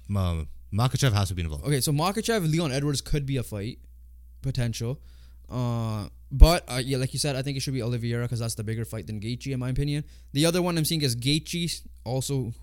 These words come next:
Speaker 2: who deserves to be, like, he's a highlight reel, literally in his name. Um, versus a guy like, not just McGregor, but M-, Max Holloway moves up and faces him for the B M F or whatever, right? So there's that potential rumor.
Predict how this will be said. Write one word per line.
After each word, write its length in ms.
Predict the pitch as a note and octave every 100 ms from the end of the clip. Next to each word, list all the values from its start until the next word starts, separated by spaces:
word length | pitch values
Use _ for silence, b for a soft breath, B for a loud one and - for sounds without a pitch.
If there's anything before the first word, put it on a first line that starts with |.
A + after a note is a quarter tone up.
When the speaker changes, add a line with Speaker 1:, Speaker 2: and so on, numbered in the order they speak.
| -
Speaker 2:
who 120 | C#3+
deserves 320 | C3 B2 B2
to 80 | B2+
be, 180 | B2+ B2 -
like, 160 | A2+
he's 200 | C3 E3
a 60 | A#2
highlight 360 | A2 A2 G2 F#2+
reel, 260 | G2+ G#2+ - -
literally 280 | C#3 B2+ B2
in 80 |
his 140 | A2+ F#2+
name. 220 | F#2+ A#2 B B B B -
Um, 460 | A#2+ A#2+ G#2+ G2 - - - - - - - - - -
versus 420 | B2 C#3+ C#3 - -
a 100 | B2+
guy 240 | B2+ B2+
like, 180 | B2 G2+
not 140 | C#3+
just 120 | B2
McGregor, 360 | A#2 A#2+ A#2 A2
but 180 | G2+ - - - - - - -
M-, 300 | A2 C3 C3
Max 240 | C3 C3 -
Holloway 320 | C3 B2+ A#2+
moves 240 | A#2+ A2
up 220 | F2 - - -
and 140 | A#2+
faces 240 | A2 A#2 A#2
him 60 | A2+
for 80 |
the 100 | G#2
B 180 | G#2 A2+
M 100 | G#2
F 260 | G2+ F#2+ - -
or 140 | A2+
whatever, 360 | A2+ G#2+ G2 - b b b b
right? 200 | E2+ A#2
So 80 | A2+
there's 280 | A#2 C#3 B2+
that 200 | C3+ C#3
potential 420 | A#2+ C3+ B2+ B2+
rumor. 400 | A#2 A#2+ A2+ B2+